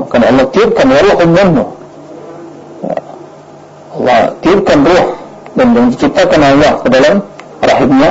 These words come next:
Maryam. Maka, oh, Maryam hamil mengandung Isa, kemudian terlahirlah Isa. Nah,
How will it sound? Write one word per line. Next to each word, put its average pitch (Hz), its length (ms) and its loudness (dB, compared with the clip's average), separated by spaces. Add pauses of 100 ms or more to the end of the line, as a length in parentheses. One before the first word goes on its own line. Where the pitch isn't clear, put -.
Maryam. 147 400 2
Maka, 147 260 0 (2250)
oh, 123 340 2 (300)
Maryam 151 340 2 (220)
hamil 180 320 2 (480)
mengandung 151 500 2 (320)
Isa, - 540 0 (180)
kemudian 151 320 2
terlahirlah 131 560 2
Isa. - 220 -2 (880)
Nah, 151 320 2